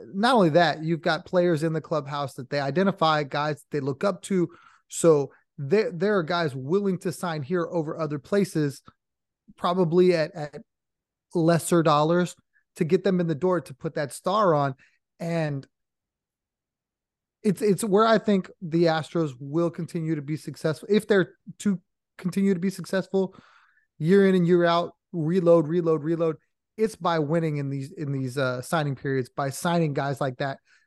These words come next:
that come in that you don't know, because a lot of the, the international guys, it's like, "Who's that?"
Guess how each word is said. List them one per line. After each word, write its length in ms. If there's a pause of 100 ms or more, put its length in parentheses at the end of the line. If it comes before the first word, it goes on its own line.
(200)
that 240 (340)
come 240
in 360
that 180
you 160
don't 300
know, 160
because 320 (600)
a 60
lot 300
of 80
the, 280
the 240
international 540
guys, 340
it's 160
like, 300
"Who's 180
that?" 280